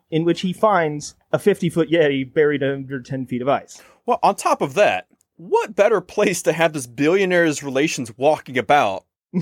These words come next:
Speaker 2: in the form of this m-, mute preteen and his almost adult sister? Shouldn't they be in school? Shouldn't they be something somewhere?
Speaker 1: Even just supervised?
Speaker 2: Not just walking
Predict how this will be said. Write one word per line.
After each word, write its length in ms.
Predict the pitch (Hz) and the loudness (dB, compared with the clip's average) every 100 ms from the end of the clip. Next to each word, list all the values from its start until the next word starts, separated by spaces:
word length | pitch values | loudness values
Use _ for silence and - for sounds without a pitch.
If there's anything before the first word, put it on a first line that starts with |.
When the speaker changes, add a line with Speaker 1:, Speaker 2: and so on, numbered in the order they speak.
| - 311 - 302 - _ _ _ _ _ | 0 0 0 -4 -4 _ _ _ _ _
Speaker 2:
in 120 | 131 | -2
the 80 | 151 | -2
form 240 | 147 202 196 | 2 0 2
of 60 | |
this 180 | 165 131 | 0 0
m-, 160 | 143 139 | -6 -8
mute 440 | 139 139 190 208 | -6 -2 -2 -2
preteen 560 | - 202 180 - 170 160 | -6 -4 -4 -2 0 2
and 140 | 147 | 2
his 280 | 143 127 - | 0 -2 -2
almost 380 | - 151 165 151 | 2 4 4 0
adult 240 | 147 143 131 | 2 2 2
sister? 540 | - 180 - 120 107 - _ - | -2 -4 -2 -2 -2 -6 _ -12
Shouldn't 180 | 202 302 | -4 -2
they 60 | |
be 140 | 254 240 | 0 -2
in 80 | |
school? 680 | - - 156 196 330 392 392 - _ _ | -4 -6 -4 -2 0 0 -2 -8 _ _
Shouldn't 320 | - - 370 | -12 -8 -6
they 60 | 277 | -4
be 40 | |
something 800 | - - - - 190 302 349 320 | 0 0 2 0 -2 -2 -4 -2
somewhere? 760 | - - 156 294 339 349 359 - _ | -2 0 0 0 -2 -2 -6 -12 _
Speaker 1:
Even 260 | 185 202 | -10 -10
just 320 | 185 214 - - | -8 -8 -10 -16
supervised? 840 | - 170 269 262 269 330 320 _ _ | -10 -10 -8 -8 -8 -10 -14 _ _
Speaker 2:
Not 200 | 208 277 | -2 0
just 180 | 302 269 | 0 -2
walking 680 | 165 156 165 202 - 180 160 | 0 2 2 2 0 -2 -6